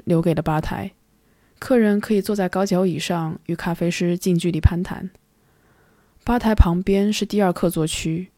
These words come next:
如不想受打扰，也可以选择安静的角落。右手边靠墙的整排货架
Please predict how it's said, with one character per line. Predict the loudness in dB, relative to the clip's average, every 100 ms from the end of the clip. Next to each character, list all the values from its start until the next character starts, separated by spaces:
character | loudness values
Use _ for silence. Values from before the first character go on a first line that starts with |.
| _ _
如 | 0 2
不 | 2
想 | 2
受 | -2 -2
打 | -4 -4 -4
扰， | -4 -6 -14 _ _
也 | -12
可 | -6 -2
以 | -2
选 | -2 -6
择 | -4 -6
安 | -2 -2
静 | -2
的 | -6
角 | -10 -12
落。 | -12 -14 -18 _ _ _ _ _ _ _ _ _ -6
右 | 0
手 | 2 0
边 | 0 0 2 -2 -6
靠 | -2 0
墙 | 0 -2
的 | -2 -2
整 | -4 -2
排 | -2 -2
货 | -2 -4
架 | -2 -4 -6